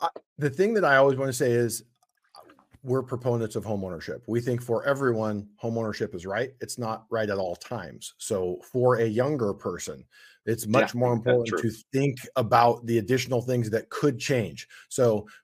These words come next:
Speaker 1: born and raised in the D F W, you're not moving. You're like, "Okay, cool, I'm gonna be here." So maybe that's off the table.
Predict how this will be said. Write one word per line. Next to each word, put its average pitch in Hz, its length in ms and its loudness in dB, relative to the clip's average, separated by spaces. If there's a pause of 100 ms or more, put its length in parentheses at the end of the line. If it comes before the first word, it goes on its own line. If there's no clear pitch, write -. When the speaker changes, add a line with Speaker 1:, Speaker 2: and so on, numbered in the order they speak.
Speaker 1:
born 151 200 4
and 147 100 4
raised 143 300 6
in 139 60 -2
the 135 60 -2
D 139 140 4
F 135 160 4
W, 139 280 2
you're 131 220 2
not 135 220 2
moving. 135 320 0
You're 123 80 0
like, 117 140 -2
"Okay, 127 240 -2
cool, 117 280 0
I'm 107 120 -2
gonna 117 160 -2
be 120 180 -2
here." 107 180 -4
So - 140 -10
maybe 120 220 -2
that's 127 260 2
off 101 160 -2
the 101 80 -20
table. 80 400 -8